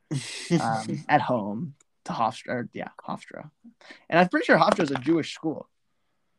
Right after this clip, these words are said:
Speaker 1: I've,
Speaker 2: Which is
Speaker 1: I, I've been getting, I've, I've gotten some emails for them, and I guess I didn't, I didn't do any of the research 'cause, you know, it's just one of those spam emails. But I don't know, it just, it's just one of those schools that are always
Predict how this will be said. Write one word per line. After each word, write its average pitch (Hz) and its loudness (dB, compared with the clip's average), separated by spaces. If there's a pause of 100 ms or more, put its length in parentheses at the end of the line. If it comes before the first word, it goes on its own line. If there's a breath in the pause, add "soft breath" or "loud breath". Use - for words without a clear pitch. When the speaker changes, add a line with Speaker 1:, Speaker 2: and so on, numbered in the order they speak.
(1040)
Speaker 1:
I've, 127 6
Speaker 2:
Which 127 2
is - 2
Speaker 1:
I, 131 10
I've 120 2
been 139 2
getting, 165 4
I've, 123 -4
I've 135 -8
gotten 202 -4
some 151 -8
emails 117 -6
for 113 -8
them, 110 -6
and 110 -10
I 117 -8
guess 139 -4
I 139 4
didn't, 113 -4
I 123 0
didn't 135 -2
do 110 -4
any 110 -8
of 107 -14
the 107 -18
research 101 -14
'cause, 101 -18
you 104 -20
know, 104 -18
it's 98 -16
just 110 -14
one 113 -12
of 104 -10
those 104 -8
spam 104 -6
emails. 95 -20
But - -4
I 113 -4
don't 110 -6
know, 104 -6
it 104 -10
just, - -12
it's - -12
just 143 0
one 143 4
of 135 6
those 123 6
schools 117 0
that 117 0
are 113 0
always 117 2